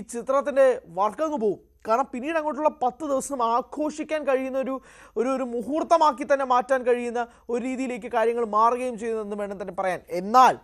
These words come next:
വിധി പ്രതികൂലമാവുകയാണെങ്കിൽ, ദിലീപ് അകത്താവുന്ന ഒരു സിറ്റുവേഷനിലേക്ക് വരികയാണെങ്കിൽ, ബബ്ബബ്ബയല്ല, ദിലീപിന് ഒരു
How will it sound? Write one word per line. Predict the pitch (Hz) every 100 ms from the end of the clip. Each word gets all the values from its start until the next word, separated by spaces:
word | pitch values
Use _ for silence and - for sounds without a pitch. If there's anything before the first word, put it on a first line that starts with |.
| _ _ _
വിധി | 185 208 285 247
പ്രതികൂലമാവുകയാണെങ്കിൽ, | 220 240 294 311 277 269 262 262 240 226 175 - - 175
ദിലീപ് | 214 254 247 277 - 190
അകത്താവുന്ന | 196 - 277 262 269 269
ഒരു | -
സിറ്റുവേഷനിലേക്ക് | 208 247 240 - 262 247 240
വരികയാണെങ്കിൽ, | 220 247 233 226 220 214 -
ബബ്ബബ്ബയല്ല, | 175 165 240 196 302 262 202 208 - _ 165
ദിലീപിന് | 185 214 240 240 214
ഒരു | 277